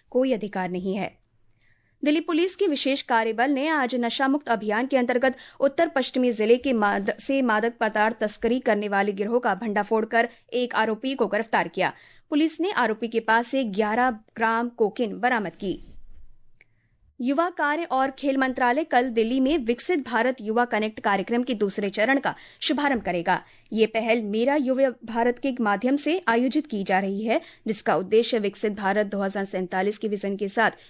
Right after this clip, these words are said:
युवाओं की सहभागिता को मजबूत करना है।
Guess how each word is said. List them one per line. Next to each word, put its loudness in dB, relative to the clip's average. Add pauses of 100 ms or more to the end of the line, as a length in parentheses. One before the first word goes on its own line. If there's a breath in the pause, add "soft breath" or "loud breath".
(140 loud breath)
युवाओं 0
की -4
सहभागिता -2
को 2
मजबूत 0
करना -4
है। -4